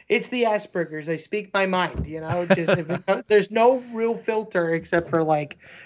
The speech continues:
Speaker 1: profanities, and even them, s-, you know.
Speaker 2: Hey, I wouldn't, I wouldn't have it any other way. Um, I, I think this episode we've both, uh,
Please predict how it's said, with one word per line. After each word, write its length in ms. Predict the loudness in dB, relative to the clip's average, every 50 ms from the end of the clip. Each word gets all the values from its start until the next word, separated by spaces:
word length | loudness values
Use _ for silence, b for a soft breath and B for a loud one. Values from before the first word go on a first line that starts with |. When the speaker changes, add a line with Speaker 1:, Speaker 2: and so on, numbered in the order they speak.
| B B
Speaker 1:
profanities, 760 | 2 2 2 4 2 2 4 4 2 0 0 -4 -6 -8 -6 -6
and 100 | -4 -4
even 220 | -4 -4 -4 -6
them, 160 | -6 -6 -6
s-, 200 | -8 -10 -12 -16 _ _
you 140 | -6 -6 -6
know. 260 | -6 -10 -14 -16 -18 _ _ _
Speaker 2:
Hey, 140 | 0 2 4
I 120 | 4 4
wouldn't, 340 | 4 4 4 2 2 0 -4 -6 _
I 160 | 0 2 2
wouldn't 280 | 4 4 2 2 2 2
have 300 | 4 4 4 2 2 0
it 80 | -2 -2
any 380 | -2 -2 -2 -2 -2 -2 -2
other 220 | -2 -2 -2 -2 -2
way. 240 | -2 -2 -2 -4 -6 B B B B B B B B B
Um, 380 | 6 6 8 8 6 4 0 -6 _
I, 300 | 2 4 6 6 6 4 2 0 0 0
I 40 | 0
think 380 | 2 2 2 2 2 -2 -2
this 260 | 0 0 0 0 2 2
episode 560 | 0 0 0 -2 -2 2 2 2 2 0 -2
we've 260 | -4 -4 -4 -6 -4
both, 440 | _ -2 0 0 -2 -4 -6 -12 -16
uh, 480 | -8 -4 -2 0 0 0 0 -2 -4